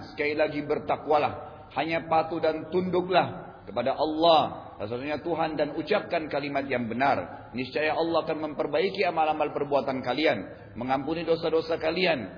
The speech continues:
Barang siapa yang mentaati Allah dan Rasulnya, maka dia telah mendapatkan kemenangan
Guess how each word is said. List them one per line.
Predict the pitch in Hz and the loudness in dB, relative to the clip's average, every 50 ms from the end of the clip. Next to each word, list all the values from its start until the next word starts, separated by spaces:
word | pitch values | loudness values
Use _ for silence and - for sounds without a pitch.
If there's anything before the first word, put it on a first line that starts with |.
| - - - | -16 -16 -8
Barang | - 101 123 131 135 135 131 - | -2 0 2 2 2 0 0 -2
siapa | 160 147 135 165 156 | -2 -2 0 0 -2
yang | 156 151 151 | -2 -2 -6
mentaati | 143 - 147 147 147 - 151 156 | -4 -2 0 0 0 0 -2 -2
Allah | 143 151 156 156 151 | -2 0 0 0 0
dan | 151 143 135 | -2 -2 -2
Rasulnya, | 131 135 131 131 143 156 151 143 143 139 127 120 104 98 - - - - - | -2 -2 -2 -2 -4 -4 -4 -2 0 0 0 0 -2 -4 -8 -14 -18 -14 -8
maka | 98 113 113 - 123 | -4 -4 -2 -2 -2
dia | 120 135 147 143 143 | 0 0 -2 -2 -2
telah | 135 135 131 | -4 -4 -2
mendapatkan | 135 131 123 127 117 160 160 - - 151 135 117 - | -2 -2 -2 -2 0 -2 -2 -2 -2 -2 -2 -2 -4
kemenangan | 139 131 131 127 135 151 151 139 135 | -4 -4 -4 -2 -2 -2 0 0 -2